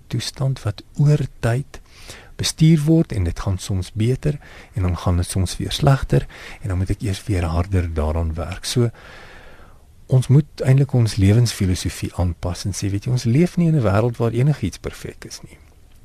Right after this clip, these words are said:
So selfs in die beste dae, in die wonderlikste tye van my lewe, gaan daar tog nog steeds uitdagings wees.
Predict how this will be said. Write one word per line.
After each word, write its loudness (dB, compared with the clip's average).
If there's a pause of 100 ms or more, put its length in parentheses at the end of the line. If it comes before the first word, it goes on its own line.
(120)
So -2
selfs 2
in 8
die 6
beste 4
dae, 0
in -2
die 0
wonderlikste 4
tye 2
van -6
my -6
lewe, -10 (280)
gaan 0
daar 0
tog -6
nog -8
steeds -8
uitdagings -6
wees. -20